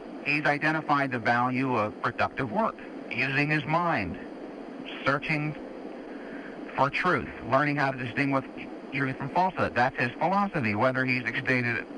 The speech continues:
whether he has stated it explicitly or just leaves it to being implicit. But I'm sure he has done that at different times, and all of you have listening to this tape. At some point in their lives, most people have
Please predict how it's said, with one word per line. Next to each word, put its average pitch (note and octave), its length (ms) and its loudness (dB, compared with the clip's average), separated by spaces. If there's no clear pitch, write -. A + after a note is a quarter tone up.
whether C3+ 220 2
he B2 160 2
has A2+ 320 4
stated B2+ 360 2
it A2+ 140 2
explicitly C#3 720 0
or C#3+ 180 2
just B2+ 240 0
leaves C3 260 2
it C3 160 0
to A#2+ 240 2
being D#3+ 180 4
implicit. B2 460 0
But B2+ 100 2
I'm B2 80 2
sure B2+ 260 0
he A#2+ 100 -2
has D3+ 260 0
done B2 200 0
that A2+ 140 4
at B2 100 -4
different C3 320 0
times, F#3 320 2
and B2 100 2
all G3 180 4
of D3 120 0
you A2 100 -4
have A2 280 2
listening B2 320 0
to C3+ 40 0
this A2+ 240 -2
tape. G#3 220 2
At D3 120 4
some G#3+ 180 4
point D3 320 2
in C#3+ 60 2
their C#3 180 2
lives, A2 380 2
most D3+ 360 0
people C3+ 300 2
have C#3+ 400 2